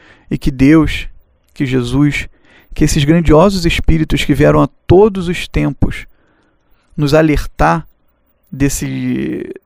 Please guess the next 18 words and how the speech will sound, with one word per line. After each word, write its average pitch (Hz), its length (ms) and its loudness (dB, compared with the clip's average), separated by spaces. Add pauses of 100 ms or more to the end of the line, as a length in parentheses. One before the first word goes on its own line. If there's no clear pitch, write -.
(100)
desse 139 260 -6
momento, 151 800 -2 (920)
é, - 200 -4
divino, 151 680 -2 (640)
e 151 80 0
que - 140 0
agora 151 600 4 (340)
nos 147 280 2
dizem 156 280 0
que 156 100 -2
esse 143 120 -2
momento 147 360 0
chegou, 151 580 0 (960)
que - 140 -4
nós 170 220 0
possamos 190 760 0 (540)
fazer 185 440 0
valer 170 580 2